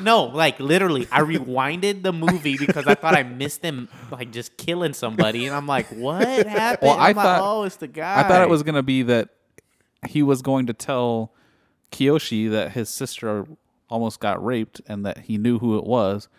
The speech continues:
Speaker 2: and then they were about to bury Orochi. That's who I
Speaker 1: Yeah.
Speaker 2: thought <laughs> they were kill-, they were burying. It's like, "Oh, this is a
Speaker 1: No, bro.
Speaker 2: military man."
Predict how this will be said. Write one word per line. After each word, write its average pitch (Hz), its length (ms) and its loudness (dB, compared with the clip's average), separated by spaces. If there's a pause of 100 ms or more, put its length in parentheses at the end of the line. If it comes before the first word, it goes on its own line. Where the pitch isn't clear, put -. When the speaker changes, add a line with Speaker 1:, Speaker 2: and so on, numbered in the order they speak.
(160)
Speaker 2:
and 110 120 -4
then 107 120 -2
they 110 120 -2
were 127 80 0
about 110 240 -4
to 120 60 -6
bury 113 380 -2
Orochi. 123 480 -4
That's 110 180 -6
who - 160 -12 (160)
I - 40 -6
Speaker 1:
Yeah. 143 100 -4
Speaker 2:
thought 151 320 2 (200)
<laughs> - 280 -20
they 135 100 4
were 131 140 4
kill-, - 280 -2
they 127 120 0
were 127 160 2
burying. 143 360 0
It's 110 160 -6
like, - 180 -16
"Oh, 101 400 -6 (1000)
this 113 100 -12
is 104 60 -8
a 92 40 -6
Speaker 1:
No, 92 80 -4
bro. 104 60 -4
Speaker 2:
military 95 460 -4
man." 87 380 -10